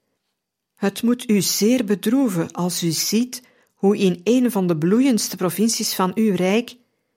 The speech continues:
in het gebied van Albi, de ketters openlijk en brutaal de kerk bestrijden, het christelijk geloof ondermijnen en zelfs Jezus Christus willen verscheuren. De tot nu toe ondernomen pogingen om deze ketterij uit te roeien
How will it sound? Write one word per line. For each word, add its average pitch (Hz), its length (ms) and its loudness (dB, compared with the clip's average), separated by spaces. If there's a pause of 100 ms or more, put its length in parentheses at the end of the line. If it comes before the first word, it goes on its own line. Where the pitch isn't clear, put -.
in 202 180 0
het 185 140 -2
gebied 208 340 -4
van 175 240 -2
Albi, 214 540 -2 (420)
de 175 180 -6
ketters - 580 0
openlijk 247 540 2
en 180 140 0
brutaal 214 600 0
de 214 180 -2
kerk 226 340 0
bestrijden, 170 720 -2 (480)
het - 180 -6
christelijk 220 500 0
geloof 208 400 0
ondermijnen 208 760 0 (400)
en 185 180 0
zelfs 185 360 -2
Jezus 214 440 -2
Christus - 480 -4
willen 196 180 2
verscheuren. 220 840 0 (1000)
De 196 160 -2
tot 196 220 0
nu 247 280 2
toe 233 200 0
ondernomen 202 640 0
pogingen 220 580 0
om 196 140 -2
deze 190 240 -2
ketterij 190 460 -2
uit 220 220 0
te 202 100 -4
roeien 196 300 0